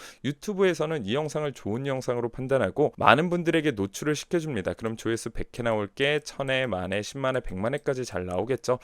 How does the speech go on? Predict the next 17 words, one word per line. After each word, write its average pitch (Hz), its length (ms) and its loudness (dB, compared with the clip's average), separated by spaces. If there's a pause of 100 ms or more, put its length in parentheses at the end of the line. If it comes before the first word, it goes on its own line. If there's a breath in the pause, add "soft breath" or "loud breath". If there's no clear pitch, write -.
(180 loud breath)
그럼 147 220 -4
시장에 196 380 2
대한 175 400 4
관심도, 127 600 0
셀트리온에 170 600 -2
대한 131 200 2
관심도가 113 560 -2
몰리게 120 440 0
되고 95 200 0
있고요. 104 420 2 (260 loud breath)
이 117 100 0
매수세는 143 760 0 (240 loud breath)
가격 127 560 4 (100)
상승으로 160 880 -2
이어지게 117 580 0
될 - 220 -8
수 - 220 -8